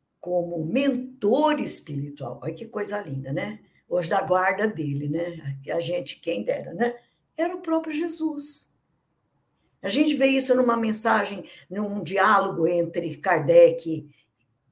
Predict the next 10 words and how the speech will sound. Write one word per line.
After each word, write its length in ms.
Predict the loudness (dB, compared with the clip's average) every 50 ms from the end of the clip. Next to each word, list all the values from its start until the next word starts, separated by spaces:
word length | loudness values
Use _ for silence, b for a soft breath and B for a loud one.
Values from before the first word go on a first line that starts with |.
| _ _ _ _ _ _ -12
e, 200 | -10 -10 -8 -8 -6
e, 440 | -6 -6 -6 -6 -6 -4 -4 2 4
e 60 | 4
o 100 | 4 4
seu 500 | 2 2 4 4 6 4 4 2 -2 -6 -12 _ _ _ _ _ _ _ -10
guia 320 | -8 -6 0 2 4 4
espiritual, 880 | 4 2 0 -2 -2 -4 -4 -4 -2 2 2 4 4 4 2 -2 -4 -6 -6
narrado 640 | -4 0 0 0 0 0 2 2 2 2 2 2
ali 260 | 0 2 0 -2 -2 0
no, 400 | 0 0 0 0 -2 -6 b